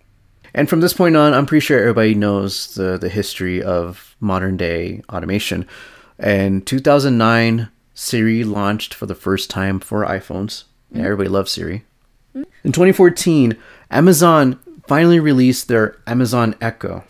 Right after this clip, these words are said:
Speaker 2: Echo, Echo,
Speaker 1: It
Speaker 2: Echo.
Speaker 1: actually became one of the first smart home hubs of its time. After that, it paved way for other smart home hubs as well.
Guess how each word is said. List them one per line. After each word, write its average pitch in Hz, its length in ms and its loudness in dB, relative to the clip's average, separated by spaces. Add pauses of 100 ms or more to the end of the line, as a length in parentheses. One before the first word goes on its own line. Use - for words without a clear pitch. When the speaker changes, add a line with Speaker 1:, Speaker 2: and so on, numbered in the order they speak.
(120)
Speaker 2:
Echo, 277 260 -12 (220)
Echo, - 260 -16
Speaker 1:
It 127 240 2
Speaker 2:
Echo. - 100 -8
Speaker 1:
actually 135 400 -2
became 113 480 -2
one 117 80 -2
of 113 60 -2
the 107 80 -4
first - 580 -2
smart 120 300 -2
home 110 260 -2
hubs 107 580 -6
of 107 140 -10
its - 160 -10
time. 110 460 -6 (880)
After 139 280 0
that, 139 160 6
it 117 160 -2
paved 139 220 2
way 127 140 2
for 117 340 -2 (100)
other 147 280 4
smart 104 300 -2
home 101 220 0
hubs 104 320 -4
as 98 140 -8
well. 110 380 0